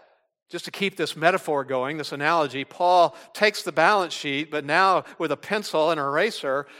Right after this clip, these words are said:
he begins to erase everything that was in that asset column, and he re-, re-enters everything. He moves them all over into the liability column. Everything he had counted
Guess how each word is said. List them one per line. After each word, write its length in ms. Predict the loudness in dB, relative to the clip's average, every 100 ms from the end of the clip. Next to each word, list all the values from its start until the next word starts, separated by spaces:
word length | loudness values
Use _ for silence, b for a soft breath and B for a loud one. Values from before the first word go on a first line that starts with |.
| B
he 100 | -8
begins 440 | -6 -2 -2 -4 -4
to 220 | -4 -2
erase 720 | -2 2 4 4 2 -2 -4
everything 640 | -2 0 -2 -2 -4 -2
that 100 | -6
was 160 | -6 -6
in 200 | -6 0
that 220 | 2 2
asset 480 | 2 0 0 -2 -4
column, 600 | -6 -6 -2 0 -2 -4 -8 B B B
and 160 | -2
he 160 | -2 -6
re-, 340 | -2 0 -2 -4 _ _ _ _ _ _
re-enters 680 | -2 -2 2 0 2 -2 2
everything. 600 | 0 -2 -8 -10 -14 -20 _ _ _ _ _ _ _ _ _ _ _ _ _ _ _ _ _ _ _
He 120 | -18
moves 320 | -10 -10 -10
them 100 | -8
all 240 | -6 -6
over 240 | -8 -12 -16
into 180 | -18 -16
the 60 |
liability 520 | -16 -16 -16 -20 -20
column. 220 | -20 -20 -20 _ _ _ _ _ _ _ _ _ _ _ _ _ _ _ _ _ _ -2
Everything 600 | 2 2 0 -2 -2 -2
he 200 | -4 -6
had 160 | -6 -10
counted 520 | -10 -8 -6 -8 -12